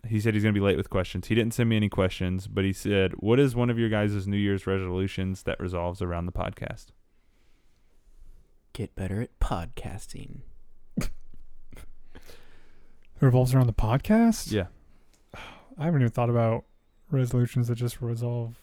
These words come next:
Speaker 3: revolve around my life.
Speaker 2: I mean, <laughs> we've, we've, should we talk about this? We've talked about setting up a Patreon and, like, doing movie commentaries.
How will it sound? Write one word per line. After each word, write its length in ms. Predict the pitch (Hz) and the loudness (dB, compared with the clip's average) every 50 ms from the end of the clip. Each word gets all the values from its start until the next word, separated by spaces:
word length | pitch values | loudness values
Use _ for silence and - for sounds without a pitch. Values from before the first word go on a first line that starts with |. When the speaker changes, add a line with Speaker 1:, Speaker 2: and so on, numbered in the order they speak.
| _ _ - | _ _ -8
Speaker 3:
revolve 360 | 180 120 117 127 123 120 117 | -8 -4 0 0 0 2 2
around 160 | 120 117 113 | 2 2 0
my 80 | 110 107 | 0 -2
life. 340 | 101 101 107 120 135 127 120 - | -4 -4 -2 0 0 0 2 4
Speaker 2:
I 100 | - 135 | 4 6
mean, 480 | 139 147 147 147 151 147 147 147 131 127 | 6 6 4 4 4 4 2 2 2 4
<laughs> 0 | |
we've, 440 | 147 180 185 - - - - - - - _ _ - - - _ _ _ - | 2 2 2 0 -4 -12 -14 -18 -20 -20 _ _ -20 -20 -20 _ _ _ -2
we've, 340 | - 175 196 208 185 131 - _ _ _ - | 0 2 2 2 0 -2 -6 _ _ _ -14
should 160 | - - 117 | -8 -6 -6
we 80 | 120 | -4
talk 240 | 107 - 110 107 107 | -4 -4 -4 -4 -4
about 200 | 110 117 117 117 | -4 -6 -6 -6
this? 340 | 120 123 127 123 - - - _ _ | -6 -6 -8 -8 -12 -18 -20 _ _
We've 220 | - 139 160 151 - | 2 2 2 2 0
talked 400 | - - - 127 131 131 - - | -2 0 4 4 4 4 2 0
about 280 | 113 117 113 110 - | 0 0 2 2 0
setting 300 | - - 117 110 117 110 | 0 -2 -2 0 0 0
up 120 | 110 104 - | -2 -2 -4
a 60 | 101 | -4
Patreon 760 | - 113 107 101 - - 104 98 98 98 98 98 98 101 101 - - - - - - - - _ _ _ _ _ - - - _ - - _ _ _ _ _ _ - | -2 -2 -2 -2 -2 -4 -6 -4 -4 -4 -4 -6 -6 -8 -10 -12 -16 -20 -20 -20 -20 -20 -20 _ _ _ _ _ -20 -20 -20 _ -20 -20 _ _ _ _ _ _ -4
and, 160 | 117 110 107 | -4 -2 -2
like, 180 | 107 101 101 101 | -2 -4 -4 -2
doing 360 | 113 107 104 101 98 95 92 | -2 0 0 0 -2 -4 -4
movie 240 | 92 92 90 90 - | -6 -6 -6 -8 -8
commentaries. 880 | - 87 78 80 80 76 - 80 78 73 73 80 - - - - - | -8 -10 -8 -8 -8 -8 -8 -8 -8 -8 -10 -10 -10 -12 -12 -12 -14